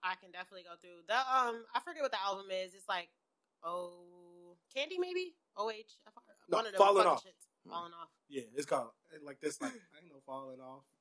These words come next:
Speaker 2: Like, they, they talk, 'cause, you know, people talk about how both of them have fell off since their biggest songs, but
Speaker 1: Mm-hmm.
Speaker 2: honestly.
Speaker 1: No, Rico be having
Speaker 2: Them niggas both bang.
Speaker 1: I haven't heard, like, a
Speaker 2: <laughs>
Speaker 1: consistent album,
Speaker 2: Yeah.
Speaker 1: but <clears throat> she definitely dropped projects where I'll be like, "Yeah,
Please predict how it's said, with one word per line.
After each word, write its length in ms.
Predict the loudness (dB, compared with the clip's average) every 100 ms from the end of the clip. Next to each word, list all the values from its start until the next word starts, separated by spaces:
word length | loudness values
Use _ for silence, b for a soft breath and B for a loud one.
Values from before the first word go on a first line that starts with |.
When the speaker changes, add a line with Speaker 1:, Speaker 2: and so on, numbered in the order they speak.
| _
Speaker 2:
Like, 240 | -20 -14
they, 140 | -10 -10 -4
they 120 | -4
talk, 240 | 0 -2 -2
'cause, 180 | -4 -6
you 80 | -6
know, 60 | -20
people 220 | -20 -18 -10
talk 180 | -10
about 200 | -8 -8
how 80 | -8 -12
both 180 | -14
of 80 | -14
them 140 | -20 -20 _ _ _ _ _ _ _ _ _ _
have 160 | -6 -6
fell 220 | 0 0
off 200 | 0 -4 -8
since 160 | -20
their 220 | -18 -18 -16
biggest 340 | -12 -12 -12 -12
songs, 500 | -8 -8 -8 -12 -20
but 120 | -20
Speaker 1:
Mm-hmm. 960 | -20 -20 -20 -20 _ _ _ _ _ -10
Speaker 2:
honestly. 280 | -10 -10 -20 -20 -20 _ b b b _ _
Speaker 1:
No, 320 | 0 2 4
Rico 300 | 4 4 4
be 80 | 2
having 320 | 2 2 0 -4 -10
Speaker 2:
Them 160 | -6 -2
niggas 160 | -2 -4 -4
both 200 | -2 -4
bang. 100 | -4
Speaker 1:
I 100 | -2
haven't 240 | 0 2 6
heard, 180 | 8 8
like, 140 | 4
a 60 | 2
Speaker 2:
<laughs> 120 | 0
Speaker 1:
consistent 500 | 0 -2 -4 -2 -4 -2 -2
album, 400 | 2 4 6 8
Speaker 2:
Yeah. 320 | 6 6 0 2
Speaker 1:
but 80 | 6 10
<clears throat> 300 | 8 6 -4
she 100 | -6
definitely 260 | -6 -6 -2
dropped 220 | -2 2
projects 280 | 0 0 -10
where 100 | -10
I'll 60 |
be 60 | -8
like, 180 | -14
"Yeah, 80 | -16